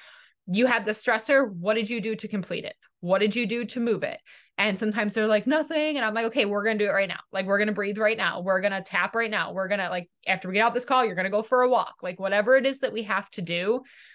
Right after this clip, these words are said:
we have to move it through our bodies or else it gets stuck.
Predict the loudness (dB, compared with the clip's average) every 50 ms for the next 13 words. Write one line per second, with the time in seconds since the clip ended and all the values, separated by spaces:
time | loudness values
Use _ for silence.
0 | _ _ _ _ -2 -2 -2 -2 0 0 0 0 0 0 -2 -2 -2 -2 -2 -4
1 | -4 -2 0 2 2 2 2 0 0 0 -2 -4 -6 -4 -4 -2 -2 -4 -6 -8
2 | -10 -10 -8 -8 -8 -6 -4 -4 -4 -4 -6 -10